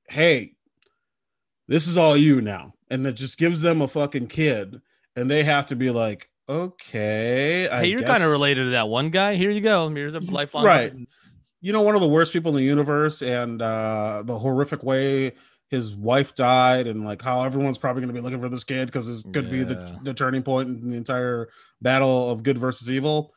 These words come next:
Speaker 1: Here you go. Here's
Speaker 2: Hey,
Speaker 1: this.
Speaker 2: uh,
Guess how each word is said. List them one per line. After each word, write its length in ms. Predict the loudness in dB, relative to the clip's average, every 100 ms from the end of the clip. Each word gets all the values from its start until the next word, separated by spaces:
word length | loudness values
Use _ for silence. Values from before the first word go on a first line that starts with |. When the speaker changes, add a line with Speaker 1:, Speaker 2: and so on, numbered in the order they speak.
| _ _ _ _ -20 -20 _ _ _ _
Speaker 1:
Here 280 | 2 4 4
you 140 | 4
go. 260 | 2 2 -2 -6 -12 -16 _ _ -4
Here's 180 | 0 2
Speaker 2:
Hey, 40 |
Speaker 1:
this. 80 | 4 4
Speaker 2:
uh, 260 | 2 0